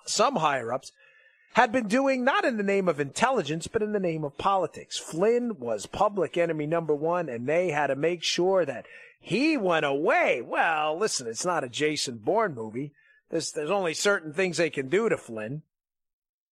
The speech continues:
So what's the best way to make Flynn go away? Well, the best way to make Flynn go away is to work with your buddies to make sure he's fully discredited, labeled a conspiracy theorist, and never taken seriously again by the intelligentsia. And how do you do that when you're a Democrat administration?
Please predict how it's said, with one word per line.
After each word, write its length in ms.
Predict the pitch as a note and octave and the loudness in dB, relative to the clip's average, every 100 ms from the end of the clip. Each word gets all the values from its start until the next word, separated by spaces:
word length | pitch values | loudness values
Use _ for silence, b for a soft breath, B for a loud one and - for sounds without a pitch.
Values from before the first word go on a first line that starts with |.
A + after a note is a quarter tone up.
| _ - | _ -8
So 440 | - F3 D3+ D3 | 0 2 4 2
what's 400 | D3 D#3+ F#3+ - | 2 2 2 2
the 100 | D#3 | 0
best 380 | C3 E3 E3 - | 4 4 2 0
way 240 | D#3+ D#3+ | 2 4
to 80 | D#3 | 4
make 260 | D#3 D#3+ - | 2 0 -2
Flynn 380 | D#3 D#3+ D3+ | -2 0 0
go 240 | D3 D3+ D3 | 2 4 4
away? 420 | D#3+ C4+ C4+ B3 | 0 0 0 -2
Well, 220 | B3 C4 | -2 -2
the 80 | B3+ | -2
best 340 | A3+ C4 C4 | -2 -2 -2
way 160 | B3 A#3 | 0 0
to 80 | G#3+ | 2
make 180 | G#3+ - | 2 0
Flynn 300 | A3 G3 F#3+ | 0 0 2
go 140 | G3+ | 4
away 320 | G3+ B3 A#3 | 4 2 2
is 100 | F#3 | 0
to 120 | - D3 | -2 -2
work 400 | C#3+ F#3 A3 A3+ | 2 2 2 -2
with 180 | G3 | -2
your 140 | E3+ C#3+ | 0 0
buddies 480 | A#2 A3 G3 D#3 - | 4 4 4 -2 -4
to 100 | D#3 | -2
make 220 | D#3 D3+ | 0 0
sure 300 | - E3+ D#3+ | 0 2 2
he's 260 | C#3 C3 - b b b - | -2 -12 -16 b b b -20
fully 640 | - - - E4+ B3 F3 | -18 -6 0 2 2 -2
discredited, 840 | C3+ C#3 - - C#3+ C#3 D#3 D#3 D#3+ | -4 -2 -2 0 -2 -2 -2 0 2
labeled 340 | E3+ D#3+ D3 | 2 2 0
a 60 | C#3+ | -2
conspiracy 760 | C#3+ C3+ - A#3 A#3+ - C#3+ | -4 -6 -2 0 0 -2 -6
theorist, 460 | - A#2+ B2+ E3+ F3 | -6 -4 -2 -2 -2
and 280 | D3+ D3 | -4 -4
never 320 | E3+ G3+ G3+ F3 | 2 2 2 0
taken 380 | E3+ D#3+ E3 | 0 0 -2
seriously 800 | D3 - F3 F3+ E3 - D#3+ C#3+ | -2 0 0 0 0 -2 -2 -2
again 280 | C#3 F#3 E3 | 0 0 0
by 200 | A#2+ B2 | -2 -6
the 180 | B2 A#2 | -8 -16
intelligentsia. 920 | A2 - C#3 C3 A#2+ C#3 C3 C#3 C3 | -12 -6 -4 -4 -2 -2 -2 -4 -4
And 80 | A#2+ | -4
how 200 | C#3 G#3 | -2 -2
do 80 | |
you 120 | B3+ A#3 | -2 -4
do 240 | F#3+ B3 | -4 -2
that 220 | B3+ A#3 | 0 -2
when 140 | F3+ F3 | -2 -2
you're 140 | F3+ | -2
a 40 | D#3 | 0
Democrat 540 | F3+ F#3+ G#3 G3+ F#3+ | -2 -4 -4 -4 -4
administration? 680 | G3 G#3 - G3+ G#3+ A#3+ | -8 -14 -10 -10 -10 -14